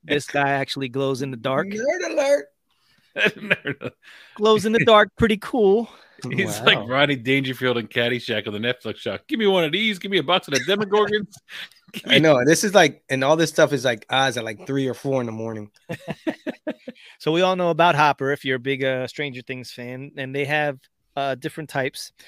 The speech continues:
Speaker 1: So this is like more of a cartoony, uh, type Hopper. So I already have three of 'em.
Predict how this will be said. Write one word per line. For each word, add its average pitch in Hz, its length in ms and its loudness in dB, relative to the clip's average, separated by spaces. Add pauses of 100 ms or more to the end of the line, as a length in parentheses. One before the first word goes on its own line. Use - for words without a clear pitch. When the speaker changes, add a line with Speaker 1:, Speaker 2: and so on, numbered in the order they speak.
(180)
Speaker 1:
So - 140 -10
this 160 160 -2
is 165 100 -6
like 156 160 -2
more 156 220 0
of 139 80 -2
a 135 80 0
cartoony, 147 720 -4 (640)
uh, 135 240 -4
type 139 240 -2
Hopper. 151 420 -4 (100)
So - 160 -4
I 139 40 2
already 151 180 2
have 143 200 0
three 135 220 -2
of 135 100 -4
'em. 147 200 -6